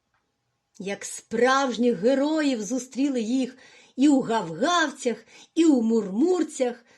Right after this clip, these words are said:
всі жителі тріумфували. "Як же зробити, щоб усі миші побачили, що ми перемогли мишачого короля?" міркували Шарик і Васько.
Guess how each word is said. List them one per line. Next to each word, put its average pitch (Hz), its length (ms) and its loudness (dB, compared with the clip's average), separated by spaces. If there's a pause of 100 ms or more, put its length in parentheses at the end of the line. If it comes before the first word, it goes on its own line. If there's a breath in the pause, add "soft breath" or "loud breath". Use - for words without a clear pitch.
(140 soft breath)
всі - 460 0
жителі 180 760 -6 (280 soft breath)
тріумфували. 180 1000 -6 (1700)
"Як 269 320 -4
же 370 100 -6
зробити, 330 920 -4 (440 soft breath)
щоб 202 320 -10
усі 262 300 -4
миші 262 420 0
побачили, 180 960 -10 (460)
що - 300 -10
ми 294 220 0
перемогли 226 840 -2
мишачого 294 760 -4
короля?" 277 760 -6 (760)
міркували 202 760 -6
Шарик 262 580 -10
і 208 120 -14
Васько. 165 540 -18